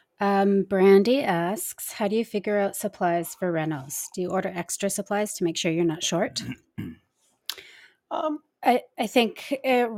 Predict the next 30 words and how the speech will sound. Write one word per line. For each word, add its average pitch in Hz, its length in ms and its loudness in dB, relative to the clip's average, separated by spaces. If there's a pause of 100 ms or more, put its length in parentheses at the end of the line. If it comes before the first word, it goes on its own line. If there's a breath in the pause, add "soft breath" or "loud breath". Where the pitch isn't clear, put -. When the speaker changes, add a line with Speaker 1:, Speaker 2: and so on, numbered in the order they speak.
(640)
Speaker 1:
I 214 60 0
th-, - 320 -2
I - 100 0
think 240 200 0
there's 262 140 0
a 247 60 0
few 190 320 2
things 180 360 2
that 190 280 -6
might 180 240 -6
come 180 140 -4
into 175 160 -2
play 170 200 -6
here. 160 240 -4
I 160 80 -2
mean, 151 220 -4
like, 151 320 -10 (640)
are 190 120 -2
you 160 220 -4
just 160 240 -8
straight 160 240 -6
up 156 120 -10
doing 160 200 -8
the 160 60 -6
renovations 151 500 -8
yourself? 233 640 -8 (460 soft breath)
Are 160 160 -4
you 151 800 -6 (160)
just, - 640 -8 (160)
um, 147 580 -6